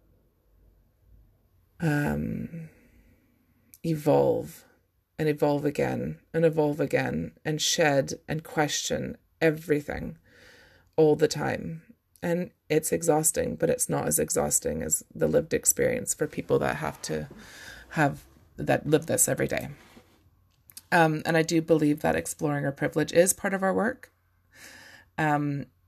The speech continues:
we, I talk a lot about the work, and what I mean by that is our work, my work, personally for myself. And people, I mean, if you're listening to me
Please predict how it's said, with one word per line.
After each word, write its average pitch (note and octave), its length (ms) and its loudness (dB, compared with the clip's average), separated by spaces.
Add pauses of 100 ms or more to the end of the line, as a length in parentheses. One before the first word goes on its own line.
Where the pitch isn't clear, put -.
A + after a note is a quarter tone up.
(640)
we, D#3+ 160 2
I D#3 120 4
talk D3 260 0
a D3+ 40 2
lot C#3 160 4
about F3 240 0
the F#3 80 0
work, F#3 380 2 (300)
and D#3 180 0
what D3 100 2
I D3 60 2
mean D3+ 400 -2
by D3 160 0
that C#3+ 240 2
is - 180 -2 (220)
our D3 180 2
work, - 480 -2 (640)
my C#3+ 260 0
work, E3+ 540 -4 (140)
personally F3+ 480 0
for E3+ 140 -4
myself. D#3+ 640 -2 (540)
And D#3 180 -2
people, D#3 400 0 (240)
I D#3 40 -4
mean, C#3+ 180 -2
if C#3+ 120 -4
you're D3+ 100 2
listening E3 400 0
to F3+ 120 -8
me F#3 400 -6